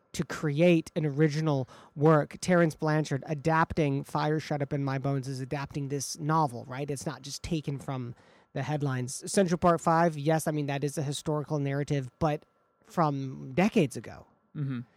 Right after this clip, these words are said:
Speaker 1: now. Uh, Matt, you, you also, in the pre-show meeting that we had, made this interesting point about that this is a chamber piece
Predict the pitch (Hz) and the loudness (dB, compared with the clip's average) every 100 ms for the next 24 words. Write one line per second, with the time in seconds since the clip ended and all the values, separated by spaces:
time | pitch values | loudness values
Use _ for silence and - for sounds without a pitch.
0 | _ _ _ _ _ _ 143 131 120 - | _ _ _ _ _ _ -6 -6 -8 -16
1 | - - _ - - 226 254 226 175 214 | -20 -20 _ -14 -6 -2 0 -2 -4 -8
2 | 240 240 254 233 226 - 220 196 - - | -4 0 4 6 6 4 4 4 -2 -16
3 | 143 185 180 151 - _ 190 190 - 185 | -6 0 0 0 -10 _ 0 0 2 2
4 | 170 175 170 160 160 156 160 156 143 160 | 4 2 2 2 0 2 0 0 -2 -4
5 | 156 165 165 - 165 160 156 147 165 - | -4 -4 -2 0 0 2 2 0 0 0
6 | 185 - 208 185 - - 202 202 220 196 | 0 0 0 0 -2 -2 2 4 4 2
7 | - - 180 151 - - - | 0 -2 0 0 -2 -6 -6